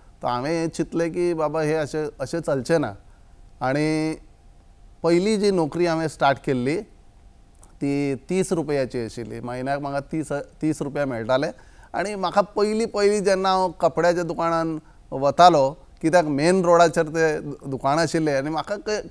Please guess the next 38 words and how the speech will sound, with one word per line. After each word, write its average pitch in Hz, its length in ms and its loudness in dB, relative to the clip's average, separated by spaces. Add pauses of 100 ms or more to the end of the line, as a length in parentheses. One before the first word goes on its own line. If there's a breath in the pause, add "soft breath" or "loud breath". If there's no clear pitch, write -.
(140)
अशें 185 260 -2
दिसतालें 214 500 4
खंय 175 300 4
तरी 160 220 0
की 151 100 -6
बाबा 180 320 0
अरे 185 340 0
कोण 175 220 -2
म्हाजे 165 240 -2
क्लासमेट 147 480 -2
पळयतले 135 420 -2
आनी 131 200 0
कोण 143 220 -4
तरी 147 120 -2
पळयतले, 127 480 -2
अरे 123 200 -2
हो 127 140 -2
काम 135 260 -4
करता 120 380 -6
आनी 139 160 -6
कितें 123 260 -6
करता, 117 380 -8 (360 loud breath)
अशें 175 240 0
म्हाका 175 220 4
केन्ना 170 340 -2
तरी 180 140 -4 (100)
अशें 202 200 0 (760)
खंय 220 220 6
तरी 269 160 6
म्हाका 240 380 2 (280)
दिसतालें 190 600 2
की 156 200 -6 (120)
अरे 123 180 -10
कितें. 196 460 0 (120)
पूण 175 320 -4
म्हाका 185 300 4
एक 185 320 2
कळ्ळें 196 320 4